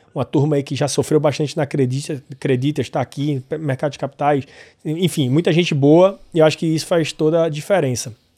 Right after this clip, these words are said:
É, cara, é isso, eu acho que a gente passou aqui seis minutos já do, do, do máximo aqui que a gente faz. O papo, o sinal que o papo foi muito bom, que eu nem tava vendo ali o cronômetro. Queria te agradecer.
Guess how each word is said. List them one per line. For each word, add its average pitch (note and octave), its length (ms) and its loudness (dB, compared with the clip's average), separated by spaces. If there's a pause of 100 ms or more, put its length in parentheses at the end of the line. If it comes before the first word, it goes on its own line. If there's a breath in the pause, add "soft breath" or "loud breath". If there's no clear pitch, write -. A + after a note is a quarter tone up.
É, C3+ 300 -4 (300)
cara, E3 360 4 (680)
é E3+ 120 2
isso, F3 220 4
eu D#3+ 40 6
acho D3+ 120 0
que F#3 60 0
a - 20 2
gente E3 120 -2
passou F3 260 4
aqui D#3 120 -4
seis G3 320 0
minutos E3 380 2
já D3+ 140 4
do, C#3 320 2
do, C#3 260 0
do C#3+ 220 0
máximo C#3+ 480 0
aqui C3 120 -4
que D3+ 120 -2
a - 20 2
gente C3+ 180 -2
faz. D#3+ 380 2 (300 loud breath)
O C#3 60 -4
papo, E3+ 280 0
o - 20 -4
sinal E3+ 360 2
que F3 100 -4
o - 20 0
papo D#3+ 220 2
foi E3+ 80 -2
muito D#3+ 240 -2
bom, D3 300 0
que - 80 -2
eu - 20 2
nem F#3 140 2
tava G3 220 0
vendo D#3 200 2
ali D3+ 140 2
o D3 40 0
cronômetro. C#3+ 600 -2 (400 soft breath)
Queria F3+ 180 2
te - 100 0
agradecer. F3 680 2